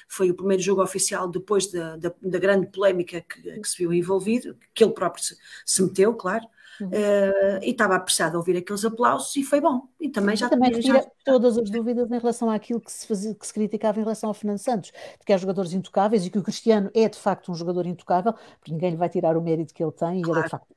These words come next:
Speaker 2: um excelente jogador, eh, acima de qualquer média, bate os recordes todos e mais alguns,
Speaker 1: Exato.
Speaker 2: mas, eh, toda a gente dizia que o Fernando Santos não teria a coragem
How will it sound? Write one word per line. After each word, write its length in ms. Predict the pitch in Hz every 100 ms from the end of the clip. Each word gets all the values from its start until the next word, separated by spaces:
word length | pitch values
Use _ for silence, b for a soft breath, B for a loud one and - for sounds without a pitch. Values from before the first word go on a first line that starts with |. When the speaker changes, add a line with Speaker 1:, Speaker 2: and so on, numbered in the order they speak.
| _
Speaker 2:
um 160 | 233 226
excelente 560 | - - 170 175 156
jogador, 400 | - 147 135 143 -
eh, 560 | - - - - - - - - B B B
acima 520 | 143 - - 233 214
de 80 | -
qualquer 460 | - 202 - 202 156 160 165 156
média, 500 | 180 190 160 175 185 B B -
bate 240 | 170 196 175
os 40 |
recordes 400 | 202 196 202 -
todos 280 | - 208 165
e 60 | 185
mais 200 | 180 170
alguns, 460 | 175 165 202 254 b b _ -
Speaker 1:
Exato. 320 | 208 208 214 208
Speaker 2:
mas, 180 | - -
eh, 200 | 202 196
toda 200 | 208 185
a 20 |
gente 180 | 180 175
dizia 220 | 160 180
que 60 | 180
o 20 |
Fernando 200 | - 180
Santos 200 | - 175
não 120 | 202
teria 360 | 190 190 202 202 -
a 80 | 160 -
coragem 680 | 190 185 175 156 139 147